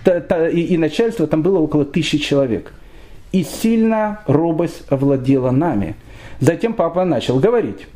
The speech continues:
Знаете, еврейские ученые, что я сам явился и вас призвал не только, чтобы спорить,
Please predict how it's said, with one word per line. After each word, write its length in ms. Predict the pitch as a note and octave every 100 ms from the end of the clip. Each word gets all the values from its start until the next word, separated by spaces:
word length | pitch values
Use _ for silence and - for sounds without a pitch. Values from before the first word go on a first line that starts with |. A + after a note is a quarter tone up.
| - -
Знаете, 640 | A2+ D#3+ A#3+ C#4 C#4+ C4+
еврейские 480 | A3+ A#3+ C4+ - A#3+
ученые, 540 | A3+ C#4 C#4 D3 F#2 A2 -
что 200 | - -
я 160 | A#2+ A2+
сам 420 | - A#3+ D4+ C#4
явился 960 | A#3 G3+ C#4+ D4 C#4 G#3+ G3 F#3+ F#3+ - - - - - - - -
и 100 | F3
вас 480 | F3+ B3 A3+ - - -
призвал 500 | E3 E3 F#3 G#3+ D#3
не 140 | D3+
только, 400 | D3+ D4 E4+ E4+
чтобы 400 | D4+ D4 A#3+ A#3
спорить, 680 | - - C4 B3+ E3+ A#2+ -